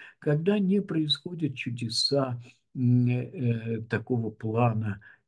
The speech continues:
как, э, э, наказание Египта, расступившееся море, то, что происходит во внешнем, э, во внешнем мире, камни, которые падают на голову во-, врагов во время,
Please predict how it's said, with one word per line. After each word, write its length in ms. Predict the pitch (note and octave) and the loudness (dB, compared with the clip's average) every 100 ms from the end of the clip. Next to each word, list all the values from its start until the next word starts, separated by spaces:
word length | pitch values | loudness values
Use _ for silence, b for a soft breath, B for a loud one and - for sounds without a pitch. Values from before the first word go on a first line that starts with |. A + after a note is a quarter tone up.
| _ | _
как, 480 | - B2 A#2+ A#2+ - | 4 4 4 -2 -2
э, 280 | A#2+ G#2+ G#2 B _ - | 2 2 -2 B _ -4
э, 400 | G#2+ G#2 G2+ G#2 A#2+ - | 0 0 0 -4 -8 -2
наказание 480 | B2 A#2 A#2 A2 F#2+ - G2 | 0 2 0 -2 -4 -4 -4
Египта, 460 | G2 F#2+ D#3+ D3 A#2+ | -4 -2 -4 -4 -4
расступившееся 840 | G#2+ - A#2 A2 G#2 - G#2+ - B2 | -4 -8 -8 -8 -8 -8 -8 -4 0
море, 380 | D3 E3+ C#3+ | 0 0 -2
то, 180 | A2+ C3+ | -2 -6
что 160 | B2 C3 | -6 -6
происходит 720 | C3 C3+ B2 - C#3+ C#3 B2+ | -4 -4 -4 -4 -4 -4 -6
во 140 | C#3 | -2
внешнем, 600 | C#3+ D#3+ D3+ - D#3 C#3+ B B _ | 0 2 0 0 -2 -2 B B _
э, 240 | C3+ C3 C3 | 2 2 4
во 160 | C3+ | 2
внешнем 460 | C3+ D3 C3+ C#3 C3 | 4 2 0 0 2
мире, 420 | B2+ B2+ A2 G#2 B _ _ | 4 4 2 -2 B _ _
камни, 440 | G#3 G#3 G3 F3+ | 4 6 4 4
которые 460 | D3+ D#3+ E3 D#3+ D3 | 2 0 2 4 4
падают 560 | D3 D3 C#3+ C3+ C3 B2 | 2 0 4 4 2 0
на 400 | B2 B2 A#2+ A#2 | 0 2 2 2
голову 420 | B2+ B2+ B2 A#2 | 2 0 0 0
во-, 380 | A#2+ A2+ - B2+ | -2 -4 -4 -2
врагов 500 | B2+ B2 A#2+ B2 - | 0 0 2 2 2
во 100 | A#2+ | -4
время, 460 | A#2 B2+ A#2 A#2 | 0 2 2 0